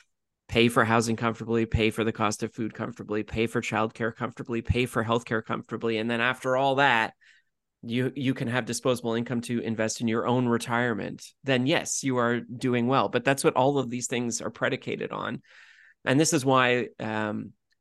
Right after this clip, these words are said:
you know, th-, whenever I get in arguments about, oh, dirty socialism versus, uh, innovative, brilliant capitalism, it's like, uh, capitalism, you just end up paying for the same things that you would end up paying, like, you pay for it through taxes in socialism anyway. You just pay for them vastly more inefficiently, right?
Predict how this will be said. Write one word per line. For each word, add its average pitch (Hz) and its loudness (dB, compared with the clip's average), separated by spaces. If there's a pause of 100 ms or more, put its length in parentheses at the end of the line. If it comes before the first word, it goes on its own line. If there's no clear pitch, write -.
(440)
you 139 0
know, 127 4
th-, 82 -10 (140)
whenever 139 0
I 131 4
get 131 2
in 123 4
arguments 120 2
about, 110 0
oh, 123 -2
dirty 127 2
socialism 120 0
versus, 113 -2
uh, 110 2
innovative, 113 2 (120)
brilliant 113 0
capitalism, 101 -6
it's - -14
like, 113 -6 (800)
uh, 113 -8
capitalism, 240 4
you 190 4
just 180 0
end 156 4
up 135 2
paying 123 0
for 156 -4
the 131 2
same 170 2
things 139 2
that 123 -2
you 123 0
would 120 2
end 123 2
up 120 2
paying, 120 -2
like, 120 -2
you 135 2
pay 131 0
for 123 0
it 117 0
through 123 -6
taxes 117 -4
in 113 -4
socialism 120 -4
anyway. 113 0
You 123 -4
just 147 -6
pay 160 -4
for 151 -4
them 123 0
vastly 123 -2
more 117 -2
inefficiently, - -6
right? 127 -4